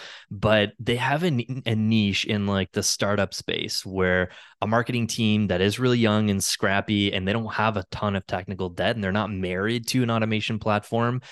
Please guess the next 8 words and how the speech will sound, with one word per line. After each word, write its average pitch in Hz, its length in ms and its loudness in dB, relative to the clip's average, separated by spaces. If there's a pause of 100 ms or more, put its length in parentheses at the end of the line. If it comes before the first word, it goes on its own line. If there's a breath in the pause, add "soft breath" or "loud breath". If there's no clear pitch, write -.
(280 loud breath)
and 127 200 0
they 113 120 4
have 120 480 0
a 135 60 -2
unique 107 560 2
use 101 340 2
case 90 400 -2
where 90 480 2